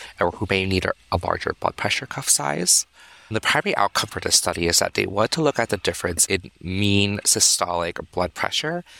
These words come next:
and diastolic blood pressure readings that were obtained with a regular blood pressure cuff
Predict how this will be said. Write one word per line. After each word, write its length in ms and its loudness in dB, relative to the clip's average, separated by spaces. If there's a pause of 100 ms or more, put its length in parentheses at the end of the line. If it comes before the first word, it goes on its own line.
(220)
and 160 0
diastolic 720 -4
blood 220 -2
pressure 340 -2
readings 540 -2
that 160 -2
were 100 4
obtained 340 0
with 220 2
a 60 2
regular 400 0
blood 180 -6
pressure 300 -2
cuff 400 -2